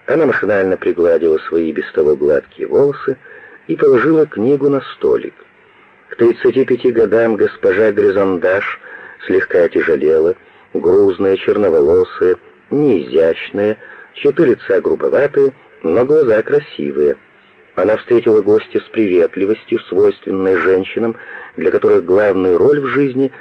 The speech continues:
играет их внутренний мир. Она не замечала, как банальна и уродлива обстановка её гостиной, которая для её гостя была невыносима. Случайная безвкусная мебель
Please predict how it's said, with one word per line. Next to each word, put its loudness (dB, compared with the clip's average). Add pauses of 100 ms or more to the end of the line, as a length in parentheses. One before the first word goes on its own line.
(200)
играет 0
их -2
внутренний -2
мир. -6 (1120)
Она 0
не 2
замечала, 0 (300)
как -2
банальна 0
и 2
уродлива 2
обстановка -2
её 0
гостиной, -4 (360)
которая 2
для 0
её 2
гостя 0
была 0
невыносима. -4 (880)
Случайная 2
безвкусная -2
мебель 0